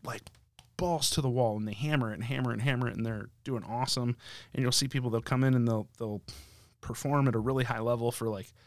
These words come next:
two, three years, and then they just, poof, they're gone <laughs> like a ghost. <laughs> And you're like, "Oh,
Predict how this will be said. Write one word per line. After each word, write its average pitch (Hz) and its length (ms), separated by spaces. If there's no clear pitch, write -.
two, 190 220
three 143 480
years, 113 560
and 135 140
then 131 80
they 127 100
just, 117 220
poof, - 440
they're - 200
gone - 260
<laughs> - 400
like 120 320
a 104 80
ghost. - 560
<laughs> 123 100
And 143 240
you're 147 140
like, 110 260
"Oh, 135 220